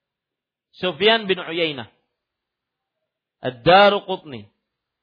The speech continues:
Al-Iraqi. Ibnu Salah. An-Nawawi. Al-Baghawi. As-Sakhawi. Hadisnya lemah.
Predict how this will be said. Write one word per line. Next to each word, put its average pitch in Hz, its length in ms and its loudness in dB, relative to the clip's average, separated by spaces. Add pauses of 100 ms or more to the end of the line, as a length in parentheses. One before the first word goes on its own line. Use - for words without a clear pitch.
(600)
Al-Iraqi. 160 880 2 (2750)
Ibnu 185 320 -2 (100)
Salah. 165 380 6 (1500)
An-Nawawi. 160 880 0 (1200)
Al-Baghawi. 151 960 2 (800)
As-Sakhawi. 127 800 -6 (1120)
Hadisnya 247 320 -2
lemah. 170 240 -2